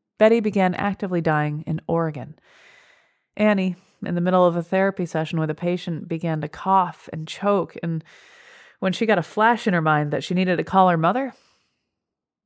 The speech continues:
well, she was right too. When Annie's call came through, Betty was coughing, taking her final breaths. Annie's sister put the phone against her mother's head. Annie told her she loved her,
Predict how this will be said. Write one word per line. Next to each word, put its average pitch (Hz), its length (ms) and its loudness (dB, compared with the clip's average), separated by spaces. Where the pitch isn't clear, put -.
well, 208 100 -8
she 202 200 -4
was 175 160 -2
right 143 200 -4
too. - 240 -6
When 170 120 0
Annie's 190 320 -2
call 180 300 2
came 165 300 -2
through, 175 420 -2
Betty 185 240 2
was 170 160 -4
coughing, 180 640 -2
taking 202 260 -4
her 170 120 0
final 165 420 -2
breaths. - 580 -6
Annie's 175 280 -2
sister 190 340 -4
put 190 140 -4
the 170 80 -10
phone 185 240 0
against 180 300 -4
her 170 60 -2
mother's 165 320 -2
head. 180 320 0
Annie 214 200 2
told 214 220 0
her 214 80 0
she 233 120 -6
loved 220 280 -2
her, 226 180 0